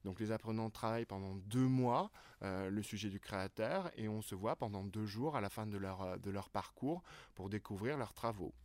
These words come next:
Il y a un trava-, un site internet par apprenant, donc le créateur,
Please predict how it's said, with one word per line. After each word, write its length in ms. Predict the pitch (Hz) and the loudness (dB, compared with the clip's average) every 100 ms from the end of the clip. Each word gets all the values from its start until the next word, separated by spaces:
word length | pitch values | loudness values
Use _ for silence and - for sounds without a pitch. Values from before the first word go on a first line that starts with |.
| - - | -20 -18
Il 100 | 95 | -6
y 20 | |
a 160 | 92 - - - | -6 -6 -8 -2
un 160 | 139 | -2
trava-, 360 | - - 117 - | -2 -2 0 0
un 180 | 120 135 | 0 0
site 220 | - 143 | -2 -4
internet 440 | 123 120 113 117 - | -4 -2 -2 -4 -4
par 160 | 110 | -2
apprenant, 500 | 110 - 107 107 180 | -2 -2 -2 -2 -2
donc 220 | 196 101 113 | -4 -4 -4
le 80 | |
créateur, 600 | - 110 107 - 123 131 | -2 0 0 0 0 0